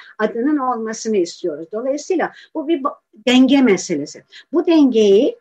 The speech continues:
bir şekilde tutturmak gerekiyor. Ö-, ö-, yani bu her kurumda farklı şekilde tutturulur. Örneğin, e, ben, e, söylediğiniz gibi on küsur yıl İstanbul Kadın Müzesi'nin küratörlüğünü yapıyordum. Şu anda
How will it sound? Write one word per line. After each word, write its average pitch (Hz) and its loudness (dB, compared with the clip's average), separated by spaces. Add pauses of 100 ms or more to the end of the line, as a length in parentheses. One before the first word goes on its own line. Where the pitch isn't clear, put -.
(160)
bir 330 4
şekilde 240 -2 (800)
tutturmak 294 2
gerekiyor. 156 -2 (680)
Ö-, - -2
ö-, 262 0 (380)
yani 233 -2
bu 302 4
her 349 2
kurumda 240 -4
farklı 240 -2
şekilde 175 -4
tutturulur. 185 -14 (400)
Örneğin, 285 2 (360)
e, 226 0 (1300)
ben, 240 0
e, 202 -14 (140)
söylediğiniz 240 2
gibi 202 0
on 233 0
küsur 233 -2
yıl 202 0
İstanbul 214 -2
Kadın 226 -4
Müzesi'nin 202 2
küratörlüğünü 185 0
yapıyordum. 277 -2
Şu 247 -2
anda 214 0